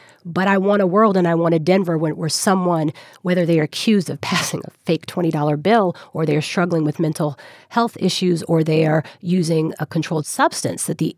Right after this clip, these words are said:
interaction is appropriate to the level of the, of the action, right? So whether that's bringing out a mental health worker or a social worker, or maybe the novel idea of just leaving someone alone,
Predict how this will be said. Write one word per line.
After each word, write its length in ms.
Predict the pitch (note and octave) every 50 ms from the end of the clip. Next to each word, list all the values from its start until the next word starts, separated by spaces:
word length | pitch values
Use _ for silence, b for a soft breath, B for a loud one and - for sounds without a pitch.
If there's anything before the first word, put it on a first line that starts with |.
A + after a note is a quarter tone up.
| -
interaction 640 | - G3 F3+ D#3+ F3 F#3+ G3 - - - F3 D3+ D3+
is 200 | - - D#3 C#3+
appropriate 680 | D#3 D3+ - - - F#3+ F#3 - - D#3+ D#3 D#3 - -
to 100 | - -
the 120 | D#3 D#3
level 380 | C#3+ E3 E3 D#3 D3+ D#3 D3 D#3+
of 220 | - D3+ D3+ C#3+
the, 240 | - D3 C#3+ C#3+ C#3+ B B B B B B B -
of 160 | - D#3 D3 D3
the 120 | C#3+ D3+
action, 400 | - D3+ D3 - - - - - - - _ - -
right? 240 | B2 C3+ - -
So 100 | - E3
whether 220 | D#3+ D#3+ D3 D#3 D3+
that's 180 | D3+ C#3+ C#3
bringing 400 | - - - E3 E3 E3 D#3 D#3
out 140 | D3+ C#3+ D3
a 60 | C#3+
mental 280 | C3 D#3 C#3+ C#3 - D3
health 240 | C3+ F#3+ G3+ - -
worker 280 | E3 D3 D3 - C#3
or 40 | D3
a 60 | -
social 400 | B2+ - - F#3+ F#3+ F3+ - E3
worker, 200 | D#3 D#3+ D3 -
or 140 | D#3 D3 D#3
maybe 320 | D3+ D#3+ F3 G3+ A3 F3+ E3
the 80 | E3
novel 320 | D3+ D3+ E3 D#3+ F3 F3 D#3+
idea 240 | D3+ D3 D3+ E3+
of 80 | E3 C#3
just 140 | E3 D#3 -
leaving 320 | D3+ E3 F#3+ F#3 E3+ D#3+
someone 240 | - - E3 D3+ C3+
alone, 500 | C#3+ C3 C3 D#3+ F#3 G3+ E3+ A#2+ - -